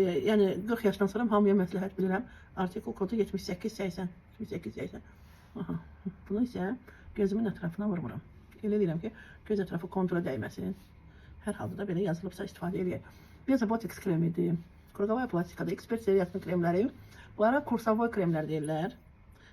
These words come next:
Yəni bunları istifadə eləyəndə bir kurs istifadə eləməyi biz məsləhətdir ki, nəticə görsün. Və kurs da, baxın, üstündə də yazılıb ki, altmış gün.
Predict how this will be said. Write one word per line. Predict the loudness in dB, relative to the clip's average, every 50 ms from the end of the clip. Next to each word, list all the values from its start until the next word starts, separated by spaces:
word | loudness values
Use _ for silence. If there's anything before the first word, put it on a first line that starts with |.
| -4 -2
Yəni | 0 2
bunları | 4 4 4 4 2
istifadə | 0 2 2 4 4 6
eləyəndə | 6 6 6 6 4 4 2 0 -4 -12 -20 -8 0 2
bir | 2 2 2
kurs | 0 -4 -4 -4 -8
istifadə | -8 -2 0 2 4 4 4
eləməyi | 4 4 2 2 2 2
biz | 2 2 2 0
məsləhətdir | 0 0 0 -2 -2 -2 -2 -2
ki, | 0 2 2
nəticə | 2 2 0 0 0 0
görsün. | 0 -2 -2 -2 -2 -4 -4 -4 -10 -18 -12 -4 -2
Və | -2 0 2
kurs | 2 0 2 2 2
da, | 2 4
baxın, | 2 2 0 0 -2 -2
üstündə | -2 -2 0 2
də | 2 0
yazılıb | 0 -2 -4 -4 -2
ki, | 0 0 0 -2 -4 -6 -12 -12 -14 -14 -12 -10 -10
altmış | -8 -4 -2 -2 -2 -2 -2 -2
gün. | -2 -2